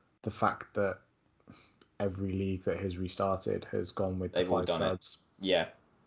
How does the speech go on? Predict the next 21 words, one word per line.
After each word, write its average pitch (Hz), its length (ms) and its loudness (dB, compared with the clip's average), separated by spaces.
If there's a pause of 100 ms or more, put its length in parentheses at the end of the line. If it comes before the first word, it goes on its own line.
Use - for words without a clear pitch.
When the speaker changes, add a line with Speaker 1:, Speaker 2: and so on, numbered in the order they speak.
Speaker 1:
I'd 98 220 0
be 98 120 2
quite 92 280 2
surprised 95 540 0
if 95 180 -2
uefa 95 500 0
turned 92 240 -4
around 92 200 -2
and 90 100 -2
said, 95 220 -2 (220)
<laughs> - 180 -20
"Nah, 90 260 -2
you 90 100 -2
can 98 140 -4
have 90 200 -4
your 90 100 -2
three 95 200 -4
subs 92 280 -4
and 95 100 -4
that's 92 160 -4
it." - 140 -4